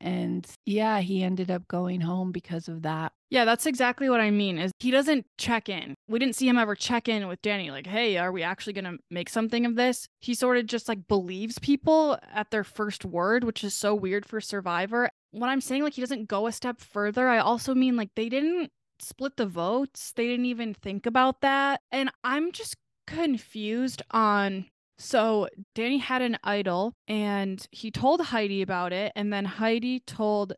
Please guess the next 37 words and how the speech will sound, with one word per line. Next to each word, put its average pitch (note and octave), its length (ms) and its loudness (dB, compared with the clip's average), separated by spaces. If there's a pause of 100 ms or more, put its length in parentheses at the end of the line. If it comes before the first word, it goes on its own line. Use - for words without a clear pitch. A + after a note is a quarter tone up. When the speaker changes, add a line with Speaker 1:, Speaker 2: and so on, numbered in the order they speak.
(120)
Speaker 2:
Jam G3+ 340 -2
Jam G3 280 -4
and F#3+ 160 -8
Carson. - 600 -6
And A#3 100 0
I A#3+ 40 6
know D4 180 6
we F#4+ 100 6
saw D#4+ 260 4
Jam A3 520 0
Jam G#3+ 400 -2 (140)
think G3+ 240 -2
about C4+ 420 4
telling C4+ 640 0
the A3+ 200 -6
former B3+ 480 0
Orange A#3+ 340 -4
Tribe C4 180 -4
about B3 260 -2
it, - 180 -8
but G#3+ 140 -4
did B3 160 -6
he C#4+ 180 -6
not A3 360 0
actually A3 680 -4 (140)
ever A3 280 4
do F#3 300 -2
that? D4 480 2 (360)
Speaker 1:
I B3 180 0
think D4+ 420 -4
that G#4 220 0 (200)
Jam C4 320 4
Jam A#3 520 0
must A3+ 480 0
not G#3 380 -2
have, E3 380 -8
which G#3 440 -2